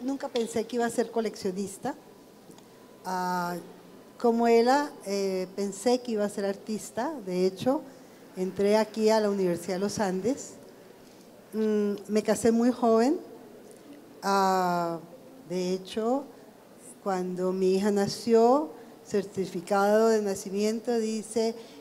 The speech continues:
Hija de la menor de edad, profesión, estudiante. <laughs> Eh, el único compromiso que hice con mi marido era que yo tenía que graduarme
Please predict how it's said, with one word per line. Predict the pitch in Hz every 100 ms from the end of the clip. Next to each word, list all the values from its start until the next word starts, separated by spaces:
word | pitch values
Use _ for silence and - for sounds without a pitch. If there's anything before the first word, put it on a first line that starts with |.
| - -
Hija | 226 226 220 226 226 220
de | 208 214 214 214 226 226 - - -
la | 208 202
menor | 196 202 202 208
de | 208
edad, | 208 214 220 233 240 -
profesión, | 214 214 208 190 - 226 214 220 214 220 - -
estudiante. | 202 - 208 208 165 156 - -
<laughs> | 359 339 277 277 294 - 240 - 233 - - 330 - - 269 285 277 - 302 302 370 508 - - - - 233
Eh, | 240 240 -
el | 247
único | 285 302 381 302
compromiso | 254 254 247 233 240 262 302
que | 277 220
hice | 214 - 247 240
con | 233 214
mi | 208
marido | 202 196 214 214
era | 220 226
que | 196
yo | 185
tenía | 202 208
que | 208
graduarme | 202 196 185 190 180 196